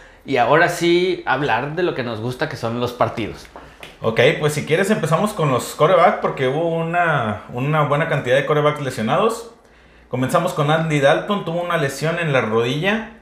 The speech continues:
Speaker 2: y él ya ahorita, al momento de hoy que se está grabando, ya fue descartado para, para el juego del, de la semana tres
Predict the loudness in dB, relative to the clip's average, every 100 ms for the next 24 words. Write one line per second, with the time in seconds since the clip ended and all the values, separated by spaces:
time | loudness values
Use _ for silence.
0 | _ -6 0 2 2 2 0 2 2 2
1 | 0 -2 -2 -2 -4 -12 -10 -6 -6 -4
2 | -4 -4 0 2 4 2 2 -2 -4 -2
3 | 2 4 2 0 -2 0 -2 0 0 0
4 | 0 -2 -6 -4 -4 0 -2 0 -2 -2
5 | -6 -6 -8 -2 0 2 2 0 -2 -8
6 | -8 -8 -6 -4 -4 -2 0 0 -4 -16